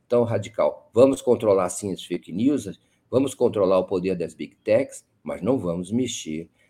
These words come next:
em, eh, nas condições necessárias para que haja uma disputa de narrativas com a, a mídia golpista brasileira, não é? Isso é fundamental manter, porque o fundamental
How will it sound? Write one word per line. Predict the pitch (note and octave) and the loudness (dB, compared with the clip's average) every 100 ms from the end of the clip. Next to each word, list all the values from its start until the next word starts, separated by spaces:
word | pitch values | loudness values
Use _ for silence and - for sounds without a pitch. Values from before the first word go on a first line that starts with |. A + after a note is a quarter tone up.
| _ | _
em, | G2+ F2+ F2+ F2+ - | -4 -2 0 -2 -6
eh, | F2 E2 D2+ C2 - D#2 | -8 -6 -6 -6 -8 -8
nas | E2+ G2 | -2 -2
condições | - G#2+ F2+ - G#2 A#2+ - - _ _ _ | 0 -2 -2 -2 0 0 -4 -14 _ _ _
necessárias | - A#2+ C3+ C3+ - - D2+ E2+ A2 | 2 2 4 2 0 -2 -2 -4 -6
para | - - | -8 -10
que | - | -2
haja | F#2+ - | -2 -2
uma | A2 | -4
disputa | A2 A2 - F#2+ F#2+ G2 | -4 -8 -12 -12 -12 -10
de | G2+ G#2 | -10 -8
narrativas | A2 G#2 - - G2 A#2 A2+ | -8 -8 -12 -10 -6 -6 -6
com | - C3+ F#3 G#3 - _ _ - | 2 6 6 4 -4 _ _ -2
a, | C3 B2 A#2 - | 4 6 4 4
a | B2 | 2
mídia | C3+ D3+ | 4 4
golpista | E3 F#3+ F#3 E3 E3 | 6 4 4 -2 -2
brasileira, | E3 D#3+ D3+ B2+ G2 - _ _ | 0 -2 0 0 0 -4 _ _
não | G2 | -2
é? | B2 - _ | -2 -2 _
Isso | F3 A3+ A#3+ E4 - | 4 6 6 2 4
é | F3 | 4
fundamental | F3+ A3 G3 G#3 G#3 G3+ F#3 G#3+ | 4 2 4 6 6 4 6 8
manter, | A3+ A#3 G3+ F3 | 8 6 8 8
porque | F3 F#3 - A#3+ - | 6 0 2 2 0
o | G3+ | -6
fundamental | G3+ C#4 G3+ G3 F#3 D#3+ F#3+ F#3+ F3+ - - | -4 2 4 4 4 4 8 8 6 0 -14